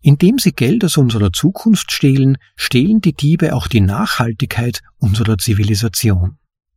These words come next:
Wie ein Bankräuber, der sich an der ergaunerten Beute bereichert, fühlt leicht verdientes Geld zu unverantwortlichem,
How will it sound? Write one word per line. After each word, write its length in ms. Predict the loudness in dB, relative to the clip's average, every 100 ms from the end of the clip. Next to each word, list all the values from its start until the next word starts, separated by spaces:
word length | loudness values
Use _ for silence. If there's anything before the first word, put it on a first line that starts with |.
| _ _ _ _ _ -20 -20 -20 _ -14 -4
Wie 260 | 2 4
ein 100 | 4
Bankräuber, 720 | 2 2 0 0 -2 -2 0
der 160 | 0 0
sich 220 | 0 -2
an 100 | -2
der 120 | -2
ergaunerten 680 | -2 -4 -2 0 0 2 0
Beute 380 | 0 -2 0 0
bereichert, 600 | 0 -2 -2 -2 -2 -4 -14 _
fühlt 400 | -10 2 4 4
leicht 320 | 2 0 -2
verdientes 580 | -2 -2 2 0 0 -4
Geld 280 | -2 -2 -2
zu 140 | -2
unverantwortlichem, 1160 | 0 4 4 2 -2 -4 -2 -2 -2 -2 0 -2